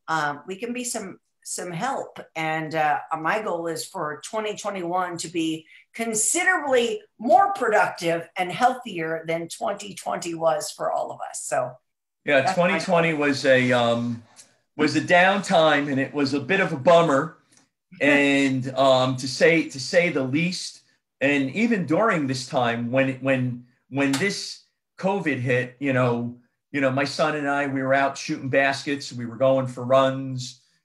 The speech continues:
Speaker 2: You know, we have a gym in the basement, we got, we got, we got a gym in the garage, and we're working out.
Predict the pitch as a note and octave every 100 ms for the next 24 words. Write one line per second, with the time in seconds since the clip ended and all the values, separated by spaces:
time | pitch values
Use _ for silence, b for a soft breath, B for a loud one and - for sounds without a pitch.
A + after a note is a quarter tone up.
0 | _ C#3 C#3 B2+ B2 C3 C3+ B2+ - C#3
1 | C3 B2 - D3 C3+ C3 B2+ B2+ A#2+ A#2+
2 | B2+ A#2+ A2+ A2 A#2+ A#2+ G#2 C3+ C3 A#2
3 | A2+ C3 C3+ C3 B2+ B2+ B2 B2+ D#3+ C#3+
4 | C#3 C3 A#2+ A#2+ B2+ C3